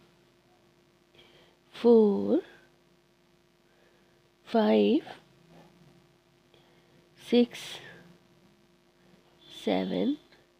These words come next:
एट, नाइन,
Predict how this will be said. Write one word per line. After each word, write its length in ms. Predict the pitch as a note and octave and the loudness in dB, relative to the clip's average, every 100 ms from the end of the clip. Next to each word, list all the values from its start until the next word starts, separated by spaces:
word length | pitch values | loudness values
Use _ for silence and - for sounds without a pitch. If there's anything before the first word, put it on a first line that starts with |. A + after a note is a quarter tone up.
| _ _ _ _ _ _ _ _ _ _ _ _ _ _ _ _ - | _ _ _ _ _ _ _ _ _ _ _ _ _ _ _ _ -4
एट, 360 | A3+ G#3+ - - - - _ _ _ _ _ _ _ _ _ _ _ _ _ _ _ _ _ _ _ _ _ _ _ _ _ _ - | 0 0 -2 -12 -20 -20 _ _ _ _ _ _ _ _ _ _ _ _ _ _ _ _ _ _ _ _ _ _ _ _ _ _ -10
नाइन, 540 | G3+ G3 F#3 F#3 G#3+ | -6 -4 -6 -8 -10